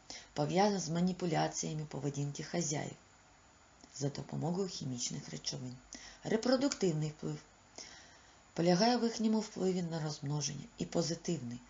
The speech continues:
Уражені певними паразитами довше живуть або рідше страждають на алергічні хвороби.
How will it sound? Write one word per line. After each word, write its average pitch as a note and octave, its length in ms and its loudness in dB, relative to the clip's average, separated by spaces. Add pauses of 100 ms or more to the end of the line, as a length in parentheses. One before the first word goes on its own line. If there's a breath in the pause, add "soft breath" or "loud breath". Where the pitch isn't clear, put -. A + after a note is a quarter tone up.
(240 loud breath)
Уражені E3 560 4
певними D3 420 0
паразитами E3+ 640 -2 (260 loud breath)
довше - 400 4
живуть C3+ 420 -2 (560 loud breath)
або D#3 440 4 (180 loud breath)
рідше G3+ 400 4
страждають F3+ 760 2
на D3+ 280 0 (180)
алергічні D3 720 0
хвороби. C3+ 480 -4